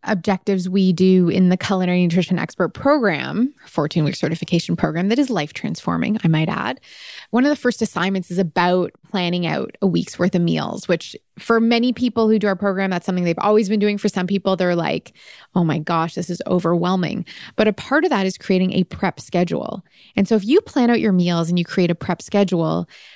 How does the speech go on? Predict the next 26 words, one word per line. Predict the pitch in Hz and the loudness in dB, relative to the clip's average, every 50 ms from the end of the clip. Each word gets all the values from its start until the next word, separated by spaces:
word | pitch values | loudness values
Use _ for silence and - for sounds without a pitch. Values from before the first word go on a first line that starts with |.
| - _ _ _ | -20 _ _ _
what | - 226 - 220 | 2 2 2 2
you | 254 254 | 0 0
can | - - 233 233 | 2 2 2 2
then | 233 220 214 208 | 2 2 0 0
do | 180 240 294 339 | 2 4 4 4
when | 330 302 233 | 4 4 4
you | 208 202 | 4 2
have | 190 196 185 - - | 2 0 -2 -2 0
older | - 208 196 190 190 190 | 0 2 2 4 4 2
children | 185 - - 302 320 233 202 185 165 160 180 | 0 0 0 0 0 0 -2 -4 -4 -2 0
who | 190 190 185 | 0 0 2
are | 185 180 180 175 165 - - - | 2 2 2 2 0 -2 -4 -10
ten | - - - 180 185 | -10 -6 -4 -4 -2
and | 185 180 175 | -2 -4 -4
above, | 160 - 190 208 202 180 165 | -2 0 2 2 2 2 0
who | 165 180 | 0 0
basically | 165 180 175 - 175 175 | 0 0 0 0 0 0
can | 165 - 202 190 | 0 2 0 0
read | 165 175 202 196 190 180 180 | 2 2 4 4 4 2 2
and | 170 170 175 165 - - | 0 -2 -4 -4 -4 -2
are | - 180 175 | -2 -2 -2
fairly | - - - 190 175 175 180 185 180 | -2 -2 -2 -2 0 0 0 0 0
independent, | 175 151 151 - - - - 302 370 330 208 185 170 175 - - - - - - _ | 0 -2 -4 -6 -4 0 2 2 4 4 2 0 -2 -4 -8 -14 -18 -20 -20 -8 _
is | - 233 220 | 0 2 2
assign | 226 240 - - - - - 233 226 262 269 262 262 262 254 254 | 2 0 0 -2 -8 -4 -2 0 2 2 2 2 2 2 0 -2
specific | - - - 220 - - 202 190 - - 202 196 185 _ | -2 -2 -2 -2 0 0 -2 -2 2 2 0 0 0 _